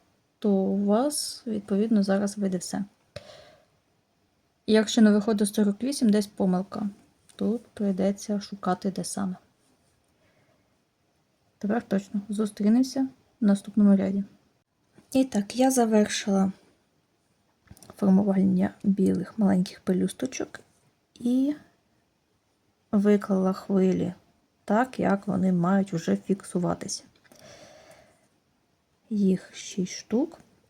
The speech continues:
І тут в нас є нюанс. Я зараз не буду приєднувати с-, внутрішню частину пелюстки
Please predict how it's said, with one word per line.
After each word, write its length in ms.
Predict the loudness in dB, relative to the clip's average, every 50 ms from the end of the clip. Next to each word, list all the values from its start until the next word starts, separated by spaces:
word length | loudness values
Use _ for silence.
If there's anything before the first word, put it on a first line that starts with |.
| _ _ _ 0
І 340 | 2 2 2 2 0 -2 -4 -8 _ _ _
тут 420 | _ 2 2 2 2 -2 -6 -12 -4
в 60 | -2 0
нас 460 | 2 2 2 2 0 -2 -8 -12 -14 -20 -20 _ _ _ _ _ _ _ _ _ _ _ _ _ _ _ _ _ _ _ _ _ _ _ _ _ -20 -20 -20 -8
є 500 | -6 -4 -2 2 2 4 4 4 4 2 0 0
нюанс. 600 | 2 2 2 2 2 0 -6 -10 -14 -18 -20 _ _ _ -20 -20 -20 -20 _ _ _ -20 _ _ _ _
Я 460 | -2 0 2 4 4 4 4 2 0 -4 _ _ _ _ _ _ _ _ _ _ _ _ _ _ _ _ _ _ _ _ _ _
зараз 580 | -6 0 2 4 4 4 0 -4 -8 -10 -16 -6 4
не 360 | 6 6 8 8 6 4 2
буду 640 | 0 0 0 0 0 0 0 0 0 0 0 0 -2 -6 _ _ _ _ _ _ _ _ _ _ _ _ _ _
приєднувати 920 | -6 -2 0 2 4 4 4 4 4 4 2 2 2 2 -2 -4 -8 -14 -14 -14 _ _ _ _ _ _ _
с-, 340 | -20 -16 -10 -6 -6 -4 -4
внутрішню 680 | -6 -6 2 4 4 4 4 4 0 -4 -2 -4 -4
частину 480 | -4 -4 -6 -8 -6 0 2 4 4 4
пелюстки 720 | 2 0 0 0 2 0 0 -2 -6 -10 -6 -4 -4 -4